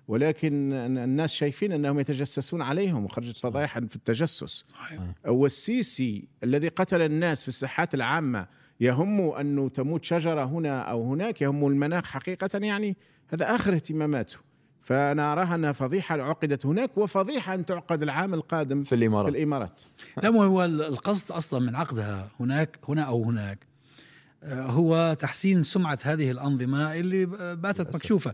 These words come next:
Speaker 3: نعم.
Speaker 2: لكن فيما يتعلق بموضوع التسييس، يعني أنا معكم أن ال-، القضية، آه، آه، مسيسة، آه، لكن علينا أن نذكر بأن هذه ال-،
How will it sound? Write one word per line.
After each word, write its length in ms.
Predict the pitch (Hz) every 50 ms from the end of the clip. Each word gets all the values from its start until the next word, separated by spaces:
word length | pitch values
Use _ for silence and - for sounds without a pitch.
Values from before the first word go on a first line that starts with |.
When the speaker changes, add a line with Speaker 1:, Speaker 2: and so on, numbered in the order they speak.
| - - 127
Speaker 3:
نعم. 100 | 113 95 - -
Speaker 2:
لكن 140 | 165 170
فيما 160 | 196 220 240 240
يتعلق 380 | 226 233 220 247 262 254 208
بموضوع 340 | 180 175 170 160 165 208 185
التسييس، 580 | 170 - 165 147 - - 190 170 156 135 - -
يعني 160 | 123 131 143
أنا 120 | 151 160
معكم 380 | 156 175 190 185 - - 139 135
أن 140 | 127 131 127
ال-، 440 | 120 120 120 113 110 110 110 104 101 _ _ _ _ _ _ _ _ _ _ _ _ -
القضية، 580 | - - - - 117 131 156 147 135 123 117 113
آه، 580 | 107 - - 110 107 107 107 107 104 104 101 98 - -
آه، 320 | 147 123 113 104 98 98 95 98 101 -
مسيسة، 720 | - 107 104 98 - 151 147 139 123 107 - - 92 92 - _ _ _ _ - - - - - - - _ _ _ -
آه، 460 | 170 160 131 113 113 113 113 117 117 113 _ _ _ _ -
لكن 380 | 120 123 - - 143 139 135 139 -
علينا 480 | - 127 135 170 185 180 170 156 151 147
أن 120 | 151 147
نذكر 420 | 147 156 175 - - - 127 113 107
بأن 320 | 101 127 139 139 147 147
هذه 340 | 135 131 170 180 170 165 151
ال-، 140 | 151 143